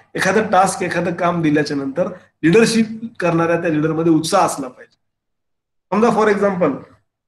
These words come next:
मला, समजा मी डीजी कॉलेजच्या ट्रूप्सचं लीडर, leading करतो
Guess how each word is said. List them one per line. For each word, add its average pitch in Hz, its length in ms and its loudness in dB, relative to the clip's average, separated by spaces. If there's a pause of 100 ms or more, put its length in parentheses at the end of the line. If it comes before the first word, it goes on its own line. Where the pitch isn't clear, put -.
(200)
मला, 165 420 2 (380)
समजा 170 200 0
मी 165 160 0
डीजी 165 260 0
कॉलेजच्या 151 400 -2
ट्रूप्सचं 151 360 -8
लीडर, 151 220 -4 (440)
leading 151 320 0
करतो 120 320 -12